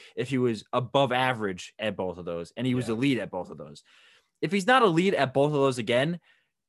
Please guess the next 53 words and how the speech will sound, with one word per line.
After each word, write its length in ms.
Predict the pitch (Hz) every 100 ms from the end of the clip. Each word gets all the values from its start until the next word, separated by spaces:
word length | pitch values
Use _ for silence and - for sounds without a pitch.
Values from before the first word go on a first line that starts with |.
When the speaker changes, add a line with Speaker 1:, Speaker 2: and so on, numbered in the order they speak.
| _ 160
Speaker 1:
they're 100 | 170
not 200 | 196 156
Speaker 2:
He's 40 |
Speaker 1:
gonna 120 | 165
Speaker 2:
not 60 | 123
Speaker 1:
vote 120 | 147
Speaker 2:
getting 160 | 95 90
Speaker 1:
for 80 |
Speaker 2:
it. 40 | 67
Speaker 1:
him. 60 | 65 - _ _ -
He's 180 | 156
not 180 | 170 175
gonna 160 | 180 165
get 160 | 156
the 80 | 135
votes. 400 | 120 147 92 -
Like, 140 | 113 127
he 80 |
won't. 340 | 123 160 120 92
He'll 140 | 139
get, 260 | 139 160 135
like, 240 | 127 120
he'll 180 | - 131
get, 180 | 143 127
like, 200 | 131 120
second, 380 | - 139 135 120
third 240 | 127 147
place 220 | - 120
votes, 320 | 107 104 113 123
maybe, 260 | 123 135
like, 160 | 123 110
a 60 |
couple 340 | 101 131 135 113
stray 320 | - 120 135
firsts. 580 | - 104 143 - - - _ _ _ -
But 220 | 143 117
for 140 | 190
the 80 | 190
most 280 | 190 247 -
part, 380 | 170 143 120 - _ _ _ _ _ _ _
he, 180 | - 214
like, 220 | 202 185
he 160 | 208
was 160 | 196 160
too 260 | - 202 185
good 240 | 180 143
last 240 | 117 113
year 80 | 120
that 120 | 113
he 80 | 113
Speaker 2:
<laughs> 20 |
Speaker 1:
screwed 440 | 110 143 123 143 156
himself 520 | 117 - 95 95